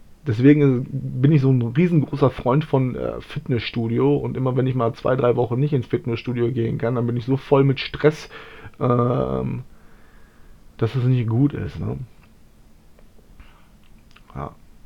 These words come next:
Naja. Aber das ist ein Punkt, an dem ich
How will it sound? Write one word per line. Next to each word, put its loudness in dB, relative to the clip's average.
Naja. 6
Aber 4
das 0
ist 0
ein 4
Punkt, 4
an 2
dem 2
ich -2